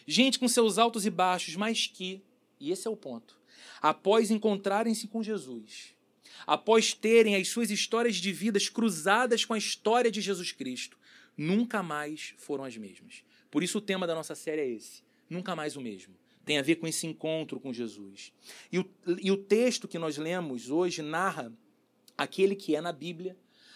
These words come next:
um dos mais fascinantes encontros de uma pessoa com Jesus. Um dos mais lindos. E para que a gente possa entender melhor os impactos desse encontro na vida dessa mulher que lemos hoje e também na vida de cada um de nós hoje,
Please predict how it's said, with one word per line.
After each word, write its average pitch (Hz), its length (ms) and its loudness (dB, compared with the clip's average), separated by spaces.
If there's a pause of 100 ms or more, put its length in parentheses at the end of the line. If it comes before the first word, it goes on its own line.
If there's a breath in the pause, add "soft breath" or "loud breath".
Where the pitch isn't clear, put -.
(100)
um 185 100 -2
dos 196 200 0
mais 202 340 0
fascinantes 196 640 -4
encontros 170 640 -8
de - 180 -14
uma 160 120 -8
pessoa 143 360 -8
com 135 120 -14
Jesus. 107 640 -16 (380)
Um 170 80 -12
dos 170 120 -10
mais 180 220 -8
lindos. 113 540 -12 (480 soft breath)
E 156 60 -6
para 233 140 4
que 240 80 0
a 240 60 2
gente 233 180 0
possa 233 280 -4
entender 208 420 2
melhor 190 400 4
os 160 140 -2
impactos 190 640 -4
desse 180 220 -4
encontro 131 560 -10 (500 soft breath)
na 165 160 2
vida 208 240 0
dessa 220 320 0
mulher 180 420 0 (600)
que 156 100 -2
lemos 147 380 -2
hoje 127 360 -6 (220 loud breath)
e 180 80 -6
também 202 300 2
na 220 100 2
vida 208 220 -2
de 190 80 -6
cada 226 240 0
um 233 60 2
de 208 120 -2
nós 185 320 -4
hoje, 151 340 -2